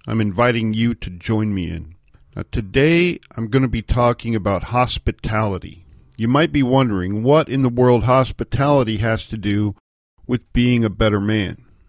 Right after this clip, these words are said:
Well, I'm gonna tell you. First of all, let's define hospitality to make sure we're all talking about the same thing.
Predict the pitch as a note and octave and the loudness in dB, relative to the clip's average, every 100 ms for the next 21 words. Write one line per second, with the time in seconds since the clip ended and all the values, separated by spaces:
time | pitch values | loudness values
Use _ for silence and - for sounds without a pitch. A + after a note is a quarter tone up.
0 | - - - - G2+ A#2 B2+ A#2+ G2+ B2 | -20 -20 -20 -6 0 0 0 -2 0 0
1 | A#2 - A#2+ G#2 D#2+ D2 - _ _ _ | 0 0 0 0 -4 -12 -20 _ _ _
2 | _ _ _ _ - - E3+ F3 - A2 | _ _ _ _ -18 2 4 4 2 2
3 | G#2+ G#2 G2+ - - - - - _ - | 2 2 -2 -12 -20 -20 -20 -20 _ -6
4 | D#3 - - C3 - D#3 C#3 A#2 A2+ E2+ | -4 -2 -4 -4 0 2 2 2 -2 -4
5 | G#2+ A#2+ G#2+ - A2+ A#2+ G#2+ G#2 G2+ - | -2 -2 -2 -6 -4 0 0 0 -4 -4
6 | A2+ B2 - - B2+ A#2+ A#2 A2 - A#2 | -2 -2 -2 0 2 4 4 2 2 2
7 | A2 A2+ F#2+ G2+ F#2+ - A#2+ A2 G2+ - | 0 -2 -2 -2 -4 -6 -2 -2 -4 -4
8 | G#2 F2 E2 | -4 -4 -10